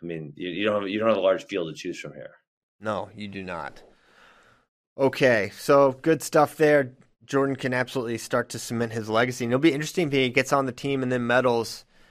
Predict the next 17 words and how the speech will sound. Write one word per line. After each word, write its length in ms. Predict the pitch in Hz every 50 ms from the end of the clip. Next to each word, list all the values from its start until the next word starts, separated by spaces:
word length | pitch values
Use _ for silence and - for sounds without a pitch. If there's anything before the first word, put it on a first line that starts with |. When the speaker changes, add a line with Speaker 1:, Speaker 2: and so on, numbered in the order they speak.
| _ _ _
Speaker 2:
You 120 | - 107
know, 180 | 104 101 98 98
how 180 | 101 117 120 127
does 120 | 123 110
that 140 | 120 113 101
change 280 | - - 117 113 110
seventy-nine 640 | - - 123 113 110 110 107 104 107 113 123 123 113
moving 200 | 110 107 101 98
forward? 180 | - 113 98
'Cause 120 | - 110 104
then 140 | 117 127 135
you're 120 | 131 120
gonna 140 | 123 120 110
have 360 | 113 110 107 104 101 - - _ _ _ _ _
seventy-nine 520 | - - 131 123 135 135 131 127 123 113
and 240 | 101 113 131 143 127
seventy-four. 1040 | - - 139 127 117 120 117 110 104 - - 120 117 110 110 107 104 104 104 101 -